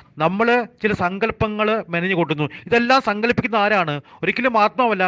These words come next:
മനസ്സാണ് ഇതൊക്കെ സങ്കല്പിക്കുന്നതെന്ന് പറയുക. അപ്പം മനസ്സിൻ്റെ സങ്കല്പത്തിൽ വരുന്നതാണ് മതഗ്രന്ഥങ്ങൾ, അതായത് പുണ്യപുരാണ പുസ്തകങ്ങളിൽ കാണുന്ന ആ ഒരു കഥാസന്ദർഭവുമായിട്ട് മനസ്സ്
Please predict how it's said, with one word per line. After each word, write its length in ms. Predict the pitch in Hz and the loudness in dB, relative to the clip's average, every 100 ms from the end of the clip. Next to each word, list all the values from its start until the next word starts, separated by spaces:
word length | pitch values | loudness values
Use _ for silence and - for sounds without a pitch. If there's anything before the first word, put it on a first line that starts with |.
| - - 160 | -2 -6 -2
മനസ്സാണ് 460 | 170 240 - 240 226 | 0 0 2 2 2
ഇതൊക്കെ 180 | 233 226 | -2 -4
സങ്കല്പിക്കുന്നതെന്ന് 640 | 180 175 165 165 156 139 117 | -4 -6 -6 -6 -6 -6 -6
പറയുക. 220 | 98 90 - _ _ _ _ _ _ _ _ _ _ _ _ _ - _ _ _ _ _ _ | -8 -14 -20 _ _ _ _ _ _ _ _ _ _ _ _ _ -20 _ _ _ _ _ _
അപ്പം 200 | - 202 170 | -2 0 2
മനസ്സിൻ്റെ 540 | 180 220 254 254 254 262 196 - - - | 0 2 0 2 4 4 2 -10 -10 -6
സങ്കല്പത്തിൽ 640 | 196 214 233 - 220 220 233 240 - 165 | -4 -2 -2 -2 -2 2 0 0 -8 -4
വരുന്നതാണ് 580 | 190 208 247 196 165 170 208 - _ _ _ _ 160 | -2 0 0 2 2 0 -6 -16 _ _ _ _ -4
മതഗ്രന്ഥങ്ങൾ, 580 | 175 196 185 185 202 196 | -2 0 -2 -2 -2 2
അതായത് 260 | 185 196 240 240 - - | 2 2 2 0 -6 -6
പുണ്യപുരാണ 560 | 175 196 196 190 190 196 | -2 -2 0 2 2 0
പുസ്തകങ്ങളിൽ 500 | 175 190 185 180 180 254 240 - - | -2 -2 -2 0 0 0 -2 -14 0
കാണുന്ന 460 | 160 170 185 185 208 220 - - 165 | 2 2 0 0 0 -2 -8 -2 2
ആ 40 | 185 | 4
ഒരു 140 | 196 202 - - | 4 2 -6 -8
കഥാസന്ദർഭവുമായിട്ട് 1040 | 170 185 214 185 190 170 208 196 165 139 143 120 - 151 | 0 2 2 -2 -2 0 0 0 -2 0 -2 -4 -10 -2
മനസ്സ് 320 | 170 208 - | 0 0 0